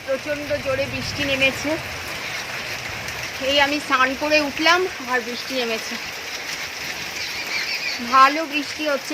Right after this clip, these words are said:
কিন্তু গরমটা কমছে না, জানো তো? বুঝতে পারছো? বৃষ্টি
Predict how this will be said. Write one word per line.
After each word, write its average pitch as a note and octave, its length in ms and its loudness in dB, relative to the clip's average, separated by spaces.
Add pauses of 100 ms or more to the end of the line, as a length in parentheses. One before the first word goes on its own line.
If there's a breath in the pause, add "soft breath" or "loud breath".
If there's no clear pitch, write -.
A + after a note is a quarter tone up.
কিন্তু C4+ 300 0
গরমটা D#4 500 6
কমছে B3+ 400 -6
না, A#3 100 4
জানো A#3 240 2
তো? G#4 100 -2 (1600)
বুঝতে B3+ 280 -6
পারছো? C#4+ 320 0 (120)
বৃষ্টি A#3 360 -4